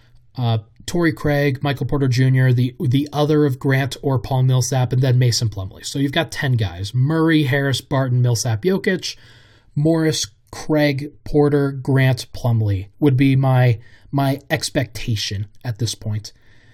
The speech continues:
The other guys that you have on the roster are Shabazz Napier, Keita Bates-Diop,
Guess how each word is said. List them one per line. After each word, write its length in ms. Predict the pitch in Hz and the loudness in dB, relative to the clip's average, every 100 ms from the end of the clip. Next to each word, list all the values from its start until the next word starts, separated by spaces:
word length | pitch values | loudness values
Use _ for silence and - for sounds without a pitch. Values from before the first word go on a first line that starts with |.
| - - | -20 -6
The 160 | - 156 | 2 2
other 180 | 180 214 | 2 -2
guys 360 | 180 175 156 | 0 -2 -2
that 80 | - | -2
you 80 | 147 | -2
have 280 | - 143 135 | -2 0 0
on 140 | 135 | 0
the 80 | 131 | 2
roster 640 | 120 120 120 - 123 107 101 | 2 2 0 0 -2 -2 -4
are 340 | 127 123 117 117 | -2 2 2 0
Shabazz 480 | - - 131 135 143 | -4 -2 0 0 0
Napier, 480 | 143 131 135 135 135 - _ _ _ - | -2 0 0 -2 -6 -20 _ _ _ -10
Keita 200 | - 147 | 2 4
Bates-Diop, 680 | 147 143 - 139 131 123 - | 4 0 0 2 4 4 0